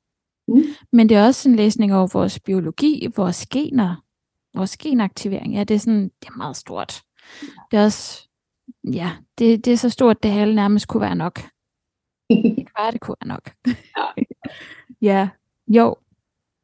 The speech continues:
Speaker 2: Helt sikkert med Maiken.
Speaker 1: Ja. Så det, det er et sindssygt spændende felt. Og jeg synes, det er så spændende, at du netop blander det sammen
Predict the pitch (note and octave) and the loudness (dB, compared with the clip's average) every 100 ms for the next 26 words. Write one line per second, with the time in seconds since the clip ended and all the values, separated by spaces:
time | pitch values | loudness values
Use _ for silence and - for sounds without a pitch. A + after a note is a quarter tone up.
0 | _ - A#3+ A#3+ G#3+ G3+ G3 G3+ - D#2+ | _ -8 -8 -6 -8 -6 -6 -6 -6 -10
1 | - F#2+ - _ _ _ _ _ _ - | -12 -12 -14 _ _ _ _ _ _ -18
2 | G3 - _ _ _ G#3+ A#3+ A#3 F#3+ A#3 | -18 -20 _ _ _ -2 4 4 4 4
3 | A#3+ A#3 C#4 D4 C4+ A3 B3+ C4+ B3 G#3+ | 4 4 4 4 2 4 6 4 0 -2
4 | - _ _ _ - A3 A3 - B3 C4 | -2 _ _ _ -2 -2 0 0 0 0
5 | - A#3 B3 G3+ G3 G#3+ G#3+ A3+ A3 G3+ | 2 4 6 4 0 0 2 0 0 0
6 | G3 G3 B3 B3 | 0 -2 -2 0